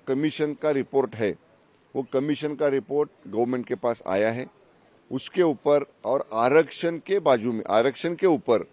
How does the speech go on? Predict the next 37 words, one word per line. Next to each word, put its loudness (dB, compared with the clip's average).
हाउस 4
में 0
कल 2
डिस्कशन -6
चालू 0
हो -2
जाएगा। -2
एक 0
ही -4
सब्जेक्ट -2
कल -2
के -8
पूरे 0
दिन -4
के -14
कार्यक्रम 0
में -2
ल-, -2
अ, -8
रखा 0
है, 2
मराठा 8
आरक्षण। 4
इसके 0
बाद 6
जो 0
भी -2
गवर्नमेंट 6
की -2
राय 6
है, 0
जो -2
भी -2
गवर्नमेंट 0
के -10
फाइंडिंग्स -2
हैं, 2